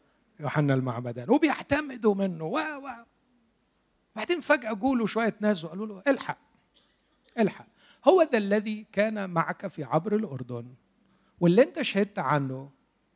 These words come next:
بيعمد، والجميع يذهبون إليه. الحق، البساط يسحب من تحت قدميك، افتح،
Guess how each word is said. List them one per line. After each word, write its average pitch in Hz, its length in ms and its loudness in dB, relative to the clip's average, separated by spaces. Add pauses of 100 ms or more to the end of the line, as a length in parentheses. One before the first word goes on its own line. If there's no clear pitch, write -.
(320)
بيعمد، 220 520 2 (580)
والجميع 135 760 4 (840)
يذهبون 127 840 4 (600)
إليه. 101 380 -14 (720)
الحق، - 340 -2 (1300)
البساط 214 580 0
يسحب 214 380 4 (100)
من 170 180 -2
تحت - 360 0 (200)
قدميك، 175 680 6 (1700)
افتح، - 380 -16